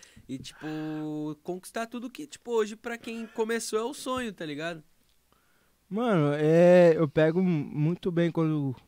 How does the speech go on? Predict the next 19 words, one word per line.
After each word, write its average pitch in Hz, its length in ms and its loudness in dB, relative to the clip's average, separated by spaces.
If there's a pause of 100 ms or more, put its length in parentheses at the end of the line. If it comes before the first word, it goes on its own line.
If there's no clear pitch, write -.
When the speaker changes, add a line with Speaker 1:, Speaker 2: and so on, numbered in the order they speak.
(180)
Speaker 2:
muita 139 300 -4
gente 139 260 -2
me 139 120 -2
manda 135 300 -4
lá 131 120 -6
no, 131 300 -8
no 123 120 -8
Instagram, 127 440 -8
tá - 100 -14
ligado? 190 240 -6
"G 196 100 -6
B 202 100 -6
R, 170 120 -2
você 165 120 -4
é 165 40 0
minha 170 100 2
inspiração, 190 720 -4
pá." 170 340 -10 (560)
Porque 170 840 4